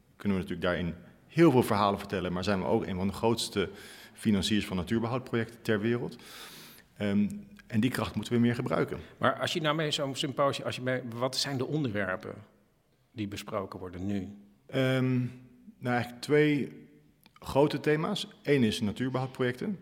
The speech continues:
Speaker 1: Dus waar willen we het verschil maken om natuur te herstellen? En het tweede is, hoe krijgen we het niveau van alle dierentuinen wereldwijd op een goed niveau?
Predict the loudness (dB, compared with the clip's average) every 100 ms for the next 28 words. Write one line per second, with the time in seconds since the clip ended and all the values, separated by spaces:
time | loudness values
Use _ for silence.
0 | -12 -18 -12 0 2 4 4 2 0 -2
1 | -6 -18 -20 _ -14 -12 -6 -2 0 0
2 | 0 -6 -2 0 0 -4 -8 -8 -10 -8
3 | -6 -4 -6 -6 -8 -10 -6 -6 -6 -12
4 | -20 -20 _ _ _ _ _ -12 -4 -2
5 | -2 2 2 2 -2 -6 -2 -2 0 -2
6 | -2 -4 -6 -4 -4 -2 -2 -2 -10 -6
7 | 0 2 2 0 0 2 0 2 2 0
8 | -2 -4 -6 -10 -18 _ _ _ _ _
9 | _ -6 -4 0 0 -2 -6 -16 -18 -4
10 | -4 0 0 2 0